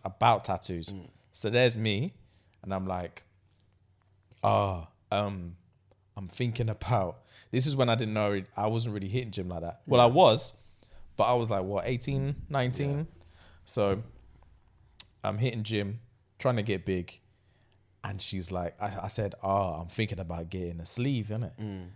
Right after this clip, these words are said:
Speaker 1: And she's like, "Don't get a sleeve." And I was like, "Why?"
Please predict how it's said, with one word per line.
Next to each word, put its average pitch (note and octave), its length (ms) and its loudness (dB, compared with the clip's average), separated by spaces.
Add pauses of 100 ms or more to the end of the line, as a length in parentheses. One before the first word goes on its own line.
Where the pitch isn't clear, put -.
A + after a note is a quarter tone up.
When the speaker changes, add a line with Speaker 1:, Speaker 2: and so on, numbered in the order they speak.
(160)
Speaker 1:
And G2+ 100 -12
she's F#2+ 280 -6
like, E2 380 -8 (440)
"Don't G#2 220 -2
get C#2+ 120 -8
a - 40 -12
sleeve." C2 340 -12 (240)
And G2+ 100 -6
I G#2+ 60 2
was A2+ 100 0
like, A2 140 -4
"Why?" D3 300 2